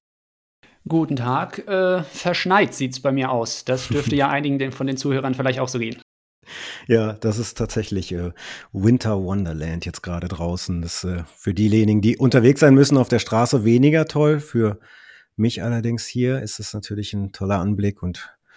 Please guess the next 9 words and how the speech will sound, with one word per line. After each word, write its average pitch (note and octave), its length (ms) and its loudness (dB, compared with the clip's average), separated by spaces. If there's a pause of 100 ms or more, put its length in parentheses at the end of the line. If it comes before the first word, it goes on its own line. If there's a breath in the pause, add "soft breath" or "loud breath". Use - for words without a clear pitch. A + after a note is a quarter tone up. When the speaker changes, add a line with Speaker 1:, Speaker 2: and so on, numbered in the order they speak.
(180 soft breath)
Speaker 2:
ja, E2 240 -4
meine D#2 200 -2
Kinder F#2 360 -2
haben F#2+ 140 0
auch - 180 -4
gerade D2+ 220 -4
ziemlich D#2+ 300 -6
Spaß. - 440 -8 (600 loud breath)
Ähm, F2+ 280 0